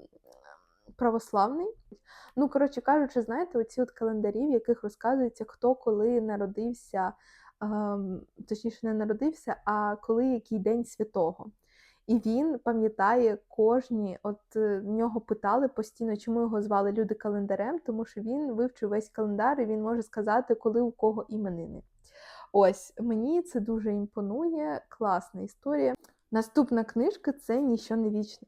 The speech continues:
Оця книжечка потрапила в мої улюблені, і я закохалася в цього автора. А, це, знаєте, автор, який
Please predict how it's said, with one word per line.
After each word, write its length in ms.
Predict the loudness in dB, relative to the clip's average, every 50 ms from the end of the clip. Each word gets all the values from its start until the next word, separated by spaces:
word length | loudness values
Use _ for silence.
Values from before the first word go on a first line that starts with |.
| _ _ -6
Оця 400 | -4 -4 -4 -4 0 2 2 2
книжечка 500 | 2 2 2 2 2 0 -2 -6 -10 -10
потрапила 560 | -6 -8 -8 -4 -2 -2 -2 0 0 0 2
в 60 | 2
мої 260 | 0 -2 -2 -2 -2 -4
улюблені, 800 | -4 -4 -4 -2 0 -2 0 0 0 0 0 0 0 -2 -2 -2
і 180 | -2 -4 -2 -2
я 180 | -2 -2 -2
закохалася 640 | 0 0 -2 -2 -4 -4 0 0 0 0 -2 -4 -10
в 40 |
цього 300 | -8 -4 -6 -4 -4 -4 -2
автора. 420 | -2 -2 -2 -4 -10 -10 -10 -10 -14 _ -20 -20 -20 -20 -20 -20 -18 -14 -10 -8 -2 2
А, 400 | 4 6 6 6 8 6 6 4 2 0
це, 480 | -2 2 4 4 6 6 6 6 6 4 0
знаєте, 680 | 0 0 0 2 0 0 0 2 2 4 6 6 4 2 0 -2 -6 -10 -12 -20 _ _ _ _ _ _ _ _ _ -20 -12 _
автор, 480 | 4 6 6 6 6 4 4 2 2 4
який 640 | 4 2 2 0 2 2 4 4 4 2 0 -4